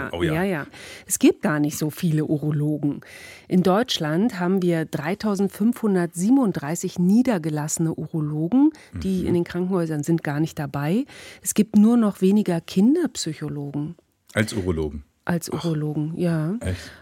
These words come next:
Speaker 2: Hausärzte?
Speaker 1: Und Hausärzte
Speaker 2: Im Vergleich?
Speaker 1: fünfundfünfzigtausend.
Speaker 2: Oha.
Speaker 1: Ja.
Speaker 2: Fünfundfünfzigtausend und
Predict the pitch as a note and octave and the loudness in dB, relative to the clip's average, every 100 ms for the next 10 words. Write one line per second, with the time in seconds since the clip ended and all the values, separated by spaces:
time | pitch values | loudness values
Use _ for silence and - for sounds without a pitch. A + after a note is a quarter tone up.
0 | - G#2+ G2+ D#3 - G#3+ A3 _ - F3 | 2 6 6 4 2 -2 -2 _ -4 0
1 | E3+ - G#3 G#2 A#2+ F3 - - C4 C4+ | 0 -2 -2 0 0 0 -6 2 6 6
2 | C#4 C4 - G#3+ G#3+ - G3+ - - C#3 | 6 0 2 2 2 -2 -4 -4 -6 -4
3 | D3+ D3+ E2+ - - _ _ _ _ B2 | -2 -4 -6 -8 -20 _ _ _ _ 0
4 | D#3+ B2+ D#2+ - _ - B3 F3 D#3+ A#3 | 0 0 -2 -4 _ -2 0 0 -2 2
5 | - G#3+ G#3+ - F3+ F3+ E3 - C#3+ C#3+ | 4 6 4 2 -2 -2 -4 -2 -2 -4
6 | B2+ A#2+ | -4 -6